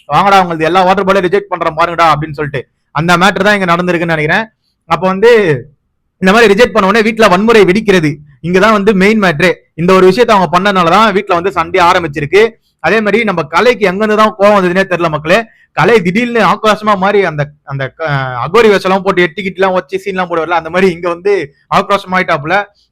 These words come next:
அந்த சேரகர் எல்லாம் எட்டி வச்சு ஒரு மாதிரி சீன் கிரியேட் பண்ணாப்புல, மாஸ் ஹீரோ அப்படின்னு நினைச்சினாரு போல. "இவ்வளவு நாளா எங்கடா இருந்த, இன்னைக்கு மட்டும் ஏன்டா வாயை திறக்கிறன்ற" மாதிரி தான் இருந்தது. அதுவும் அவருக்கு ஆப்போசிட்டா யாரு இருக்கா பாருங்க, விஜய் பார்வதி, திவாகரும், இவங்க மூணு பேர் தான் கேங்குன்னு சொல்லிட்டு இருந்தாங்க.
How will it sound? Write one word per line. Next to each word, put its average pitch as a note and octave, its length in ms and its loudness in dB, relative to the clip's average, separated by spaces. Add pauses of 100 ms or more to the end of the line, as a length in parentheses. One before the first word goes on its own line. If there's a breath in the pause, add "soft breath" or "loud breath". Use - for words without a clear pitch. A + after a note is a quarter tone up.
அந்த D#3 140 -8
சேரகர் G3+ 380 -2
எல்லாம் G#3+ 140 0
எட்டி F#3+ 340 -2
வச்சு G3 200 -6
ஒரு F#3+ 120 -4
மாதிரி G3 240 0
சீன் G3+ 200 -8
கிரியேட் F#3+ 260 -2
பண்ணாப்புல, D#3+ 400 -6
மாஸ் F3+ 280 -4
ஹீரோ F#3 180 -2
அப்படின்னு D#3+ 260 -6
நினைச்சினாரு D3+ 300 -8
போல. C#3 160 -6 (760 soft breath)
"இவ்வளவு F#3+ 220 0
நாளா A3+ 160 0
எங்கடா G3+ 260 0
இருந்த, D#3 260 0 (220)
இன்னைக்கு F#3 260 -4
மட்டும் G3+ 220 -4
ஏன்டா F#3+ 200 -2
வாயை E3+ 200 0
திறக்கிறன்ற" D3+ 420 -2
மாதிரி C#3+ 160 -4
தான் D3+ 100 -2
இருந்தது. C#3 180 -8 (260 soft breath)
அதுவும் G#3+ 340 2
அவருக்கு F#3 260 2
ஆப்போசிட்டா A3 520 -2
யாரு G3+ 200 0
இருக்கா F#3 220 -4
பாருங்க, E3 340 -6
விஜய் G#3+ 300 -2
பார்வதி, G3 320 0
திவாகரும், F#3 480 0 (680)
இவங்க E3 200 -2
மூணு G#3+ 220 2
பேர் G3+ 180 0
தான் A3 140 -4
கேங்குன்னு G3 400 -4
சொல்லிட்டு F3+ 220 -4
இருந்தாங்க. D3 260 -4